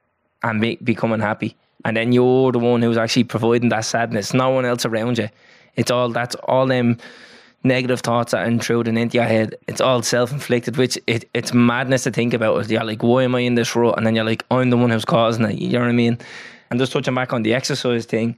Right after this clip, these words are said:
especially as a parent, I seen something a few weeks ago,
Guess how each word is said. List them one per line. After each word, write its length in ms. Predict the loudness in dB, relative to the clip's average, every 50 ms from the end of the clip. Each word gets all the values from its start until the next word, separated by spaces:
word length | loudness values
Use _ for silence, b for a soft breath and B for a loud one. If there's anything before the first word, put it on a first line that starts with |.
| _ -10
especially 340 | -2 0 0 0 0 0
as 180 | -2 -4 -4 -4
a 60 | -6
parent, 400 | -6 -4 -2 0 0 0 0 0
I 100 | 0 0
seen 340 | 0 0 0 2 2 2 0
something 380 | 0 -2 -6 -4 -4 -6 -6 -8 b b b b b b
a 60 | -10 -2
few 160 | 0 2 2
weeks 260 | 4 2 2 2 2
ago, 240 | 2 2 2 0